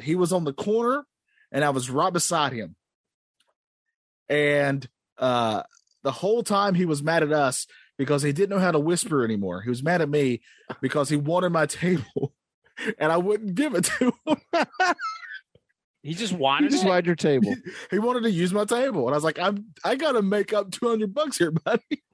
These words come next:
Speaker 1: <laughs> I know it's easy for you. <laughs>
Speaker 3: So
Speaker 1: I
Speaker 3: wait,
Speaker 1: gotta work,
Speaker 3: it was just
Speaker 1: I gotta
Speaker 3: the
Speaker 1: work
Speaker 3: one
Speaker 1: my tail
Speaker 3: ta-,
Speaker 1: off.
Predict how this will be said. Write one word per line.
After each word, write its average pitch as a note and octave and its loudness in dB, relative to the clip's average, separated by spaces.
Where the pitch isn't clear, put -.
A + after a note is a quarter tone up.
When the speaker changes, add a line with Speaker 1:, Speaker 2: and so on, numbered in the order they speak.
Speaker 1:
<laughs> - -2
I G3 2
know B3 2
it's C4+ -2
easy C4 2
for A3+ -2
you. C4 0
<laughs> A#3+ 0
Speaker 3:
So G3 -6
Speaker 1:
I - 0
Speaker 3:
wait, D#3+ 0
Speaker 1:
gotta A3+ 0
work, G#3+ -2
Speaker 3:
it G#3 -2
was G3 0
just F#3+ 0
Speaker 1:
I - 2
gotta C4+ 0
Speaker 3:
the - 0
Speaker 1:
work - 0
Speaker 3:
one G#3 2
Speaker 1:
my - 0
tail G#3+ -2
Speaker 3:
ta-, G3+ 0
Speaker 1:
off. C3 -4